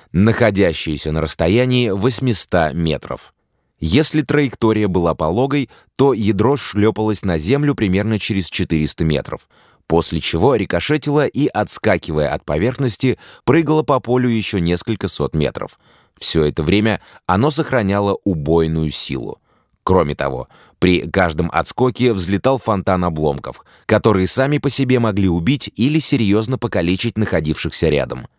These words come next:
Командир расчёта мог приказать стрелять не только ядрами, но и картечью,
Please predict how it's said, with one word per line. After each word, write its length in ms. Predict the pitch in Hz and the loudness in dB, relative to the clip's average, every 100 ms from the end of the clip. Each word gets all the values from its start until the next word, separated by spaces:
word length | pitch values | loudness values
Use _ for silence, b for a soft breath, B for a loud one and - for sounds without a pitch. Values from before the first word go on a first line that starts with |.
| _ _ _ | _ _ _
Командир 440 | 107 101 92 87 | 2 2 2 2
расчёта 540 | 78 78 127 135 139 b b b | 0 -2 -2 0 0 b b b
мог 240 | 196 151 - | 0 0 0
приказать 480 | 147 139 113 127 | 0 0 0 -2
стрелять 420 | - 117 113 110 113 | -2 0 2 2 0
не 100 | 110 | -2
только 320 | 98 78 80 | 0 0 -2
ядрами, 540 | 73 71 67 65 62 b b - | -2 -2 -6 -8 -10 b b 0
но 140 | 139 | 0
и 80 | 156 | 2
картечью, 680 | 127 95 95 69 - 64 | 0 0 -2 -2 -4 -8